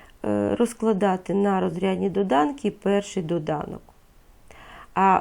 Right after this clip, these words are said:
будемо тільки розкладати другий доданок. Отже,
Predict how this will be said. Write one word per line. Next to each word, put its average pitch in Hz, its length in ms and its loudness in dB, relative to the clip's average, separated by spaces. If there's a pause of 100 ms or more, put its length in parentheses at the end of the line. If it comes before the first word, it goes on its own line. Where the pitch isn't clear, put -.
будемо 302 440 4
тільки 233 720 -2 (100)
розкладати 180 680 -4
другий 165 380 -2
доданок. - 640 -6 (680)
Отже, 170 380 0